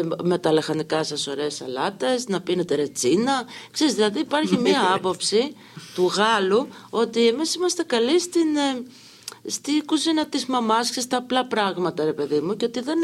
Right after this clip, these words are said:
Speaker 1: έχουμε δυνατότητες
Speaker 2: Στο
Speaker 1: για να
Speaker 2: comfort.
Speaker 1: κάνουμε γαστρονομική κουζίνα.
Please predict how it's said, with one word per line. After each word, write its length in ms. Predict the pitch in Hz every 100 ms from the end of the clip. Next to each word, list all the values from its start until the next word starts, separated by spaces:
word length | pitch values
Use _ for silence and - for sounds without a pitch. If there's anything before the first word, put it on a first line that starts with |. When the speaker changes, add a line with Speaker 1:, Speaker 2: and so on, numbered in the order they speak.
| 320
Speaker 1:
έχουμε 240 | - 185
δυνατότητες 600 | 156 160 160 147 151 -
Speaker 2:
Στο 80 | 117
Speaker 1:
για 80 | 165
να 120 | 165
Speaker 2:
comfort. 100 | 160
Speaker 1:
κάνουμε 460 | 175 170 165 160 139 - -
γαστρονομική 680 | 170 196 185 180 175 170 160
κουζίνα. 460 | 156 139 143 120